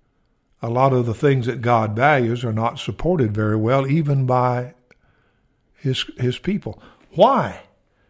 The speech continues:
Because we have not allowed the economics of grace to invade our culture. We are still operating like those around us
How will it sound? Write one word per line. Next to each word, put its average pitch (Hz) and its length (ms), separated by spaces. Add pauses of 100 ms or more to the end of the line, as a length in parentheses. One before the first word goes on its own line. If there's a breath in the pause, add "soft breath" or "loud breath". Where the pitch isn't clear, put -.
(120)
Because 139 1040 (1300)
we 156 220
have 143 160
not 185 280
allowed 127 600
the 147 160
economics 151 720
of 117 180
grace 123 540
to 131 180
invade 113 840
our 113 260
culture. - 720 (480 soft breath)
We 147 240
are 139 120
still 151 460
operating 127 840 (440)
like 139 380
those 135 320
around 139 480
us 107 380